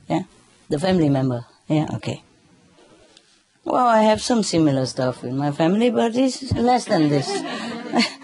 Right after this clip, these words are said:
It's better, okay? Yeah. My father, he stopped smoking at seventy-something just because of me. Yeah. He did it all by himself. I never said anything. <laughs>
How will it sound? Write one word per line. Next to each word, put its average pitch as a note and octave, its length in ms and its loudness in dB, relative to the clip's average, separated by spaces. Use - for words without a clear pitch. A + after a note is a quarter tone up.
It's A3+ 200 0
better, E3 400 2
okay? B3 380 2
Yeah. D#3 240 -4
My A3 200 2
father, G3 380 0
he G3 160 0
stopped A#3 300 0
smoking G#3 500 0
at D3+ 80 -2
seventy-something D3 1300 -2
just D#3+ 260 -6
because D#3 340 -2
of D#3+ 100 -4
me. C4 380 -4
Yeah. - 360 -6
He A3+ 100 0
did C4+ 180 4
it A3+ 140 4
all G#3 160 4
by G#3 120 4
himself. A3 500 0
I E3 100 0
never A3+ 160 0
said C4 240 -2
anything. F3+ 400 -2
<laughs> F3+ 360 -2